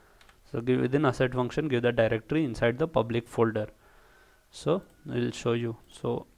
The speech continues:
open the public folder, we need to go inside the assets folder here. So type assets here, assets slash assets, and we are calling the C S S file here. So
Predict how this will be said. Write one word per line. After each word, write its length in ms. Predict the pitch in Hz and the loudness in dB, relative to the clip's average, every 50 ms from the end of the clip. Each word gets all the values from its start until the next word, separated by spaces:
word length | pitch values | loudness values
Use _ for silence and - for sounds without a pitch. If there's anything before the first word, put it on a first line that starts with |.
| _ _ _ _ - - | _ _ _ _ -12 -8
open 360 | 127 123 120 123 - 139 151 | -6 -4 -2 2 2 4 4
the 60 | 151 | 4
public 380 | 143 143 135 127 131 131 131 131 | 4 4 2 2 4 2 0 2
folder, 320 | - - 127 127 127 135 | 2 2 2 4 4 4
we 260 | 139 131 120 - 117 123 | 2 2 0 -2 -2 -2
need 220 | 127 135 135 135 | -2 -2 0 0
to 80 | - 120 | -2 0
go 100 | 123 120 | 0 0
inside 280 | 120 113 - 131 127 131 | 0 0 0 -2 0 2
the 100 | 147 143 | 2 2
assets 420 | 120 110 - - 113 113 - - | 2 2 0 0 0 -2 -2 -2
folder 320 | - - 113 113 110 113 | -2 -2 0 0 -2 -2
here. 180 | 113 113 110 - - _ _ _ _ _ _ _ - _ _ _ _ _ | -2 -4 -4 -6 -10 _ _ _ _ _ _ _ -20 _ _ _ _ _
So 180 | - - - 117 | -12 -8 -8 -6
type 400 | 117 - 117 117 117 117 - - - - - _ - - | -2 0 0 0 0 -2 -6 -20 -20 -20 -20 _ -12 -8
assets 460 | - 120 - - 147 147 143 - - - | -8 -6 -2 0 0 0 0 -2 -4 -4
here, 200 | 123 117 117 113 - - _ _ _ _ - - - | -2 -2 -2 -2 -6 -14 _ _ _ _ -14 -10 -8
assets 720 | 135 - - 135 135 135 - - - - - - - - - _ _ - - _ _ _ _ _ - _ _ _ | -6 -4 -2 -2 -2 -2 -4 -10 -14 -14 -14 -14 -18 -20 -20 _ _ -20 -20 _ _ _ _ _ -20 _ _ _
slash 720 | - - - 113 113 113 113 113 113 117 - - - - - - _ _ _ _ _ _ _ _ _ _ _ _ _ _ _ _ - - - _ _ _ _ - - | -18 -10 -4 0 2 4 4 4 2 0 -4 -10 -16 -18 -20 -20 _ _ _ _ _ _ _ _ _ _ _ _ _ _ _ _ -20 -20 -20 _ _ _ _ -12 -10
assets, 540 | 127 123 - - 135 139 139 - - - - - | -8 -6 -2 -2 -2 -2 -2 -6 -10 -12 -12 -10
and 180 | - 127 123 120 | -6 -6 -2 2
we 100 | 123 127 | 4 4
are 80 | 123 123 | 4 4
calling 320 | - 123 127 131 131 127 | 4 4 4 4 4 0
the 60 | 123 | -2
C 180 | 123 - 131 131 | -4 -2 0 0
S 120 | 127 - | 2 2
S 100 | 151 139 | 0 0
file 240 | - - 131 127 127 | 2 4 4 4 4
here. 220 | 120 127 127 131 | 4 2 2 2
So 440 | 127 - - - 120 120 120 120 117 | 0 -2 -4 -2 -2 -2 -2 -2 -6